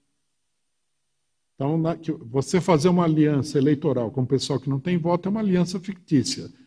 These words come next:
Serviu apenas para que alguns setores completamente falidos do, da burgue-, da política burguesa ingressassem no governo do P T pra tentar processar uma reciclagem política.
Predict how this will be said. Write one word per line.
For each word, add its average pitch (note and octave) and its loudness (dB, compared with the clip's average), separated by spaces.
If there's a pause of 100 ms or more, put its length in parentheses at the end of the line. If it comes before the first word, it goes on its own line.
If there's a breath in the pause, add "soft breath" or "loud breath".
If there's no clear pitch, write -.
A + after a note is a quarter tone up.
(220 soft breath)
Serviu A3 2
apenas G#3+ 2
para G#3+ 0
que - 0
alguns F#3 2
setores D#3 2
completamente G#3 4
falidos C#3 4
do, G#2+ 0 (1000)
da B2 -2
burgue-, C3 4
da C3+ 4
política D3 0
burguesa B2+ 2 (320)
ingressassem F3 4
no D3 0
governo C3+ 4
do B2+ -12
P D#3+ 0
T F#3+ 0
pra G3 0 (300)
tentar E3+ 6
processar F3+ 0 (600)
uma D#3+ 4
reciclagem F3 2
política. - -4